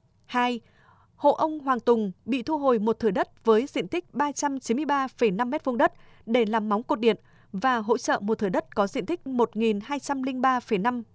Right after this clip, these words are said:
mét vuông đất nằm trong hành lang lưới điện. Ủy ban nhân dân thành phố đã phê duyệt phương án bồi thường hỗ trợ giải phóng mặt bằng của gia đình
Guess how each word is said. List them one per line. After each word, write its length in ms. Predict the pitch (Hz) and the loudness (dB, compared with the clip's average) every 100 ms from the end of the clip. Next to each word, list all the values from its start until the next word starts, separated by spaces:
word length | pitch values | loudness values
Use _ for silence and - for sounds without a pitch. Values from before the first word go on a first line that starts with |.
| - | -2
mét 200 | 320 269 | 0 2
vuông 140 | 240 | 2
đất 140 | 311 - - - - | 2 0 -8 -20 -4
nằm 240 | 247 254 | -2 -2
trong 200 | 233 320 | -2 -4
hành 200 | 285 233 | -4 -4
lang 180 | 247 247 | -4 -2
lưới 100 | 208 | 0
điện. 160 | 233 226 - _ _ _ _ _ | 2 0 -4 _ _ _ _ _
Ủy 160 | 247 240 | -2 0
ban 140 | 285 | 0
nhân 80 | 277 | -2
dân 220 | 285 269 | -4 -4
thành 180 | 269 220 | -4 -4
phố 340 | - 202 254 - _ _ | 2 2 2 -4 _ _
đã 240 | 202 233 285 - | -2 0 0 -2
phê 120 | 320 | -4
duyệt 220 | - 233 | 0 0
phương 140 | 302 277 | 0 -4
án 260 | 226 277 | -4 0
bồi 140 | 262 233 | 2 2
thường 260 | 233 214 190 | 0 -2 0
hỗ 180 | 220 | -2
trợ 240 | - 277 - | -2 -4 -6
giải 220 | - 208 | -4 -4
phóng 180 | - 208 | -2 -4
mặt 120 | 320 | -2
bằng 240 | 233 220 185 | 0 -2 0
của 160 | 208 | -2
gia 120 | 185 | 0
đình 220 | 269 233 | 0 0